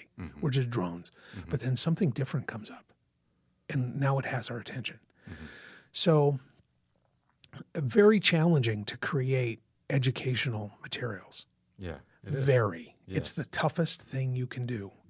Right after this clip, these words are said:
Speaker 1: I
Speaker 2: And
Speaker 1: know.
Speaker 2: especially, <laughs> when, I know, yeah, look at you. I mean, I'm dealing with a master here.
Speaker 1: <laughs>
Speaker 2: And, uh, the toughest thing for these teachers who are teaching, you know, K through twelve, even into the university level,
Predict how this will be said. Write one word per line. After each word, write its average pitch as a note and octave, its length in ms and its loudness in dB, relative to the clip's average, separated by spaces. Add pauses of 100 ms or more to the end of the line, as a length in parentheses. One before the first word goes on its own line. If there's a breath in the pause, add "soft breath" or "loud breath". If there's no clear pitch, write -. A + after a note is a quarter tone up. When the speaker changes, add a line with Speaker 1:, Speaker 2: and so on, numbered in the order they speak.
Speaker 1:
I C#3+ 60 0
Speaker 2:
And C3+ 80 4
Speaker 1:
know. - 40 4
Speaker 2:
especially, D#3+ 760 0
<laughs> - 80 -14
when, C#3+ 260 2
I C#3+ 80 6
know, D3+ 260 8
yeah, D3+ 220 6
look F3+ 240 6
at C#3 160 4
you. G#3 220 8
I B2 60 4
mean, C#3+ 160 4
I'm D#3+ 140 6
dealing F3+ 360 6
with D3+ 120 6
a C#3 60 6
master D#3 560 6
here. D#3+ 340 2
Speaker 1:
<laughs> - 640 -6
Speaker 2:
And, D#3+ 400 4 (420 loud breath)
uh, C#3+ 280 4 (200)
the C#3 160 2
toughest - 480 2
thing D#3+ 160 4
for - 140 0
these C3+ 240 0
teachers - 800 -4
who E3+ 180 2
are B2+ 120 2
teaching, C#3 500 -4
you D3 80 -6
know, A#2+ 160 -8 (140)
K D3 180 -2
through C#3 200 -2
twelve, C#3 680 -2
even C#3+ 320 0
into C3 400 -2
the C3 120 -6
university B2+ 680 -2
level, - 400 -12